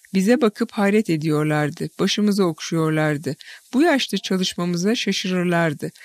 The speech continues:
Yabancılar geldiklerinde çok bahşiş verirlerdi. Öyle ki alıştık. Her gelenden beklerdik. Çoğunlukla da patrona bırakırlardı. Patron da bize bahşişi bölüştürürdü.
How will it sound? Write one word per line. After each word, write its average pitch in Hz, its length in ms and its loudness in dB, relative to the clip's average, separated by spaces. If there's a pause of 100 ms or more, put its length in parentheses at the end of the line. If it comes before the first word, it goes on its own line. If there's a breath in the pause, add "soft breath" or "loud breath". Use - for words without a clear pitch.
(140)
Yabancılar 208 680 2
geldiklerinde 160 920 2
çok - 360 -4
bahşiş 160 460 -2
verirlerdi. 151 680 -2 (320 loud breath)
Öyle 170 300 4
ki 269 260 0 (480)
alıştık. 185 480 -2 (100)
Her 311 240 0
gelenden 175 680 2
beklerdik. 147 680 -2 (240 loud breath)
Çoğunlukla 220 680 2
da 202 100 2
patrona 202 580 0
bırakırlardı. 151 760 0 (300 loud breath)
Patron 196 500 2
da 202 120 2
bize 202 280 2
bahşişi 175 540 0
bölüştürürdü. 180 840 0